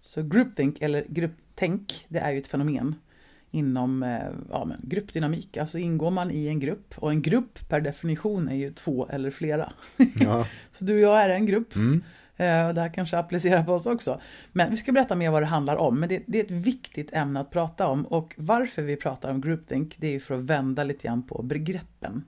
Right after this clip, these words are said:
Speaker 2: Ja, just det. Så vad kan man förvänta sig att ta med sig från ett sånt här prat då?
Speaker 1: Ja, alltså vi kommer att prata om vad begreppet groupthink innebär,
Speaker 2: Mm.
Speaker 1: vad risken är med det,
Speaker 2: Mm.
Speaker 1: därför att det är nämligen en fallgrop
Speaker 2: Mm.
Speaker 1: att använda sig av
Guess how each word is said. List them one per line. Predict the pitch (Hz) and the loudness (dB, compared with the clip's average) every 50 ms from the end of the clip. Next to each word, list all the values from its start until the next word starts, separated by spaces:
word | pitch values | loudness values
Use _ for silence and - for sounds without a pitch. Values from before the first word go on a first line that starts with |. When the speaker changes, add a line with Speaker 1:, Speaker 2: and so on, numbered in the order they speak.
| _ - - | _ -6 0
Speaker 2:
Ja, | 101 120 | 2 2
just | 127 - - | 2 2 0
det. | - - | -4 -4
Så | - 101 | -2 0
vad | 98 104 101 | 0 0 2
kan | - 98 | 2 0
man | 98 95 | 0 0
förvänta | - 104 95 98 95 92 - 95 | 0 0 0 0 0 0 -2 -4
sig | 104 90 | -4 -6
att | - | -4
ta | - 98 | -4 -2
med | 92 90 87 85 | -2 -2 -2 -4
sig | - 85 | -4 -6
från | - 90 85 | -6 -6 -6
ett | 85 85 | -6 -6
sånt | - - 90 - | -6 -8 -10 -6
här | - 110 113 110 90 78 78 - | -4 -2 -2 -2 -2 -4 -6 -8
prat | - - - - - - - _ | -8 -8 -8 -8 -8 -10 -16 _
då? | - - - - _ _ - - - - - - - - _ - | -16 -16 -16 -18 _ _ -20 -20 -20 -20 -20 -20 -20 -20 _ -2
Speaker 1:
Ja, | 185 214 226 247 262 277 262 - - _ | 2 6 8 8 8 8 6 2 0 _
alltså | - 226 233 233 - - 233 233 233 226 - - _ _ _ _ | 2 2 2 2 2 2 4 4 4 4 0 -4 _ _ _ _
vi | - 240 240 | -2 -2 -2
kommer | 240 - 294 285 294 277 | 0 0 2 4 4 4
att | 277 262 240 - _ _ - | 4 2 0 -6 _ _ -2
prata | 262 240 233 240 - 254 - | -2 -2 0 0 -2 -2 0
om | - 175 170 175 - - - _ _ _ _ _ _ - | 0 0 0 0 -4 -8 -12 _ _ _ _ _ _ -8
vad | 151 156 220 240 240 240 240 220 233 - - | -2 2 2 2 2 2 0 -2 -6 -10 -10
begreppet | - - 185 165 160 156 - 156 - - | -8 -6 -4 -2 -4 -4 -4 -8 -8 -6
groupthink | - 143 139 139 - - 135 131 127 - - _ _ | -6 -6 -6 -6 -4 -4 -4 -4 -4 -6 -14 _ _
innebär, | 147 143 127 120 113 110 151 202 | 0 2 2 2 2 2 0 0
Speaker 2:
Mm. | 254 92 95 101 107 131 | 0 0 -2 -2 -2 -2
Speaker 1:
vad | 156 160 165 165 | 0 0 0 0
risken | 160 175 202 247 - - - - - - - - | 0 -2 -4 -4 -4 -6 -10 -10 -8 -6 -6 -6
är | 147 - - - | -6 -6 -6 -4
med | 113 107 98 | -4 -4 -4
det, | - 131 | -4 -2
Speaker 2:
Mm. | - | -2
Speaker 1:
därför | 156 151 147 170 165 | -2 -2 -4 -6 -6
att | 165 | -4
det | - 185 | -2 -2
är | 170 160 | 0 0
nämligen | 165 170 160 156 131 127 131 | 0 0 0 -2 -2 -2 -2
en | 135 135 135 | -2 -2 -2
fallgrop | 135 - - - 170 139 131 135 147 147 208 180 139 135 - _ - - - - - - - - - - | -4 -4 -2 -2 -2 -2 -4 -4 -2 -2 -2 -2 -2 -4 -8 _ -20 -20 -20 -20 -20 -20 -20 -20 -16 -10
Speaker 2:
Mm. | - 101 101 104 110 117 135 | -6 -4 -4 -4 -2 -2 -4
Speaker 1:
att | 139 - - _ - - | -4 -4 -8 _ -20 -10
använda | - 147 147 139 139 139 143 160 170 185 190 185 196 196 | -6 -4 -2 -2 -2 -2 -2 -2 -2 -2 -2 -2 -4 -2
sig | - - 214 - - | -2 -2 -2 -2 -2
av | 123 110 - 117 | -4 -4 -4 -6